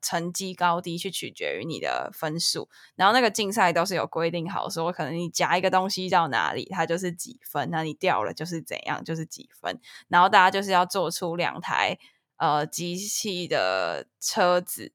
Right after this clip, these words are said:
然后你就要载货到某一个地方，然后过程中会有一些指定的，有点像，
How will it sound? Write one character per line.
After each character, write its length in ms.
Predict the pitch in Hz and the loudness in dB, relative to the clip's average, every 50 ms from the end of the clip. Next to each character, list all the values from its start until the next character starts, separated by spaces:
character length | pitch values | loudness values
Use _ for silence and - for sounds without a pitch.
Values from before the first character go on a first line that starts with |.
| _ - | _ -4
然 180 | 165 160 156 | 0 2 2
后 80 | 170 175 | 2 2
你 120 | 170 160 | 0 -4
就 120 | 156 - 175 | -2 2 4
要 200 | 160 170 175 175 | 4 4 4 2
载 340 | 170 - - 180 151 151 185 | 2 2 2 4 4 2 0
货 280 | 185 208 180 151 143 | -2 -2 -2 -2 -2
到 220 | - - 160 101 98 | 0 0 0 0 0
某 160 | 107 92 69 | -2 -4 -6
一 40 | - | -6
个 60 | - | -8
地 220 | 175 - 160 - | -8 -8 -10 -10
方， 220 | - - - - - | -10 -14 -14 -10 -2
然 80 | 131 180 | -2 -2
后 60 | 185 | 0
过 160 | 175 208 190 | 0 0 -2
程 160 | 185 180 160 | -2 -2 -4
中 160 | 151 165 156 175 | -4 -4 -2 -2
会 160 | 202 170 123 | -2 -2 -2
有 120 | 87 107 | -2 -4
一 40 | 190 | -4
些 160 | 202 175 170 | -2 -4 -4
指 320 | 170 - - - 120 80 - | -4 -4 -8 -8 -8 -8 -6
定 200 | 180 170 151 151 | -6 -6 -4 -4
的， 160 | 107 87 87 | -4 -2 0
有 80 | 120 | 0
点 180 | 226 285 254 233 | 2 2 2 2
像， 220 | 226 247 233 220 | 4 4 4 4